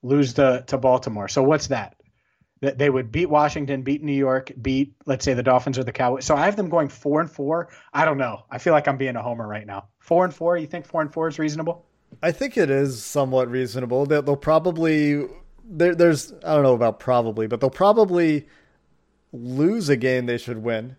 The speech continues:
Speaker 2: at some point. They'll probably win a game they should lose at some point, because that seems to be the way the N F L goes. And the Bengals are back to being that kind of team this year that,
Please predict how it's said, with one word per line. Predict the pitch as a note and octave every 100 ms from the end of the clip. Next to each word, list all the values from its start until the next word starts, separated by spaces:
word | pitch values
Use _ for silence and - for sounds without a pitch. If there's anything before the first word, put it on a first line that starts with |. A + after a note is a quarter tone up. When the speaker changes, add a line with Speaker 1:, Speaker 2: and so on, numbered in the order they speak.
| -
Speaker 2:
at | B2+
some | C#3 B2
point. | C3 C3
They'll | C3+
probably | D3+ C#3 B2 B2+
win | A2+ C3 F#3+
a | E3+
game | B2 C3 B2
they | B2
should | B2 B2 A2+
lose | A#2+ F3 E3+
at | B2+ A#2
some | B2+ A#2
point, | - A#2 A#2 - _ _ B2+
because | C#3 C#3
that | D3 D3+
seems | E3 C3
to |
be | C#3+
the | C3
way | C3
the | B2+
N | C3+
F | C3 B2+
L | A#2+
goes. | A2+ B2 B2 C3
And | C#3
the | A#2+
Bengals | C3 C3+ C3 B2+
are | A#2
back | A#2 B2+ B2+
to | B2
being | A2+ C3 B2+
that | B2
kind | C3 B2+
of | A2+
team | - C#3 C3+
this | A#2+ -
year | B2 A#2+
that, | A#2+ A#2